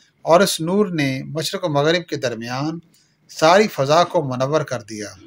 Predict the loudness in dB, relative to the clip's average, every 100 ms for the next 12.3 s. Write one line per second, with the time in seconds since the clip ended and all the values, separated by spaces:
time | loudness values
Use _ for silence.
0 | _ _ _ _ _ _ _ _ _ _
1 | _ _ 2 6 6 4 0 -2 2 4
2 | 4 2 -2 -2 -2 -2 -2 -2 -2 -2
3 | -2 -2 0 0 2 0 0 -2 -2 -6
4 | -10 -16 -20 _ _ _ -4 4 6 6
5 | 4 4 2 2 0 0 2 4 4 2
6 | -2 -2 -2 -2 -4 -8 -12 -14 -20 _
7 | _ _ _ _ _ 2 2 2 2 0
8 | 0 0 0 0 -2 0 -2 0 -2 -4
9 | -6 -6 0 2 2 2 2 -2 -2 -2
10 | -2 -4 -2 -2 -2 -6 -8 -6 -6 -4
11 | -6 -6 -10 -12 -10 -8 -8 -8 -10 -8
12 | -10 -10 -14